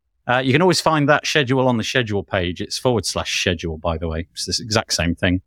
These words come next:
But, uh, yeah, there. And also, I have some really interesting news. About, oh, I don't know,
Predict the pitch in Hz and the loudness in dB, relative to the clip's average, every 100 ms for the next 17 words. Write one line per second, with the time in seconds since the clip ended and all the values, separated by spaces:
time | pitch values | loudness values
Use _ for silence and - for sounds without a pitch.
0 | _ - 95 - 113 110 - _ - 165 | _ -2 -2 0 0 0 -4 _ -2 -2
1 | - - 139 110 - _ _ _ _ _ | -2 2 4 4 0 _ _ _ _ _
2 | _ - 208 339 359 - 151 120 113 208 | _ 0 2 4 4 4 4 4 4 2
3 | 247 - 214 233 - 196 190 208 208 214 | 0 2 2 4 6 6 8 6 6 4
4 | 170 185 - 190 190 240 165 107 131 135 | 2 -2 -2 -2 -2 -2 -2 -4 -2 0
5 | 165 160 - - - - 277 160 175 107 | 2 0 -4 -12 -12 -10 0 2 2 2
6 | 135 | 2